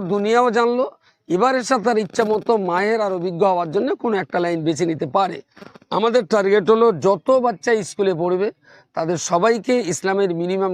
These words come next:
জ্ঞানটা, জ্ঞানটা নিতেই হবে। যার জন্য এই ধরনের মক্তবগুলোকে, যেটাকে আপনি কেরালা মডেল স্কুল বলছেন, অ্যাকচুয়াল এটা এই ম-, স্কুলগুলোতে আমরা ক্লাস ওয়ান থেকে বারো বছর পর্যন্ত প্রত্যেকটা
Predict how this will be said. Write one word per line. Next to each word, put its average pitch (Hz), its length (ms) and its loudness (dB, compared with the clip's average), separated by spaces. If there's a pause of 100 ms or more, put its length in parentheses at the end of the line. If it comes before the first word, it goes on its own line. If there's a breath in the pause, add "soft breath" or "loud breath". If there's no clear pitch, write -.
জ্ঞানটা, 165 340 -4
জ্ঞানটা 156 320 -2
নিতেই 151 360 -2
হবে। 202 220 0 (500 soft breath)
যার 180 220 0
জন্য 233 240 2
এই 226 160 2
ধরনের 240 420 2
মক্তবগুলোকে, 190 880 -2 (600)
যেটাকে 175 400 0
আপনি 185 420 0
কেরালা 190 320 2
মডেল 226 320 2
স্কুল 185 260 -2
বলছেন, 170 420 -2 (600 loud breath)
অ্যাকচুয়াল 226 440 0
এটা 202 240 0 (580 soft breath)
এই 247 300 4
ম-, 240 160 -4 (140)
স্কুলগুলোতে 220 600 0
আমরা 190 240 2 (160)
ক্লাস 202 320 2
ওয়ান 208 240 0
থেকে 208 220 -2 (160)
বারো 202 200 2
বছর 226 360 0
পর্যন্ত 170 420 -2 (640 soft breath)
প্রত্যেকটা 247 680 -2